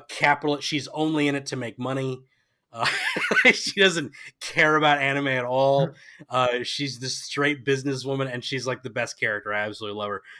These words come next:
Speaker 1: because she's, like, always the one that's, like, having to balance the idea between, like, the dreamers,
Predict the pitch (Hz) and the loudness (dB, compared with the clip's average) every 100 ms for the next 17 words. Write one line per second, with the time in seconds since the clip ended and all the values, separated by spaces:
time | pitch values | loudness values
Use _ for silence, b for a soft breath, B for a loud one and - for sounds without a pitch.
0 | - 135 160 175 156 147 147 - 135 139 | -6 -2 0 -2 -2 -2 -2 -2 0 0
1 | 135 127 127 120 120 - 127 120 107 98 | 0 -4 -4 -6 -10 -8 -8 -8 -12 -12
2 | - 110 113 107 104 - 110 107 101 104 | -4 -4 -4 -8 -12 -10 -6 -6 -8 -8
3 | 110 101 104 - 117 110 101 - 92 - | -8 -8 -14 -14 -12 -10 -12 -16 -20 -18
4 | 95 107 104 98 98 92 - | -14 -12 -10 -10 -10 -12 -14